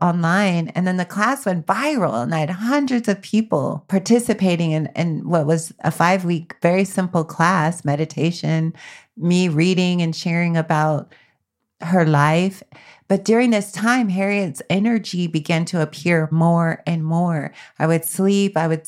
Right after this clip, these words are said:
dream of her every night, images. When I would be walking, I could feel her hand in my hand. And I was like, "Okay,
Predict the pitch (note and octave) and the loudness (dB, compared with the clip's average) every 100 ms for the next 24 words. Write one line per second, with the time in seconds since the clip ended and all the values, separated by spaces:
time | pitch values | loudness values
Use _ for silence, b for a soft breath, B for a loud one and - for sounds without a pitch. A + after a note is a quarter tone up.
0 | - - F#3 F#3+ F#3 F3 F3 - E3+ D#3+ | -6 -2 0 0 0 -2 -4 0 -2 0
1 | D3+ D3+ F#3 F#3+ F#3+ F3 - F#3+ G3 F#3+ | -2 0 0 2 0 -2 -2 -2 0 -2
2 | - F#3+ F#3 F3+ F3+ - b b b b | 0 0 0 0 -4 -10 b b b b
3 | _ _ _ _ _ _ F#3 G3+ F#3+ F#3 | _ _ _ _ _ _ 0 2 4 2
4 | F#3+ F3+ D3 F3 F3+ G#3 G#3+ G#3 F3+ F3 | 0 -2 2 2 4 2 -2 -4 -4 -8
5 | b b b F#3 F3+ F#3 F#3 - G3+ G3+ | b b b -4 0 -2 -2 -2 2 4
6 | F#3 E3+ E3+ _ _ _ _ _ - E3+ | 2 0 -8 _ _ _ _ _ -8 0
7 | G3 D#3 F#3 F#3 G#3 G#3 F#3+ F#3 D#3+ D3+ | 0 0 0 2 2 2 0 0 0 0
8 | E3 F3+ G3+ G#3 G3+ G3+ G3+ b b b | -2 0 0 0 -2 -2 -8 b b b
9 | b b _ F#3 F3+ E3+ D#3+ F#3+ F#3 F3 | b b _ 2 2 2 2 2 0 0
10 | D#3 D#3 - - A#3+ G3 D3+ - | 0 0 -4 -2 0 2 2 -2